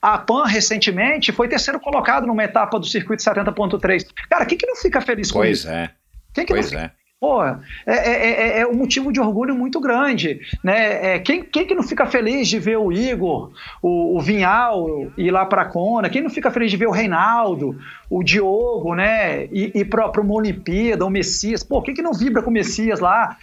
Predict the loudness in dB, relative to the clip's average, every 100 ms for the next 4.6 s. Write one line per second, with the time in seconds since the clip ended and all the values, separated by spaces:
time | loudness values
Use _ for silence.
0 | 0 2 2 2 0 0 0 0 -2 -2
1 | 0 0 2 2 2 2 0 0 0 2
2 | 0 -4 -14 -6 -2 -2 -4 -2 -2 0
3 | 0 2 2 2 2 4 4 4 2 0
4 | 0 0 0 0 0 -2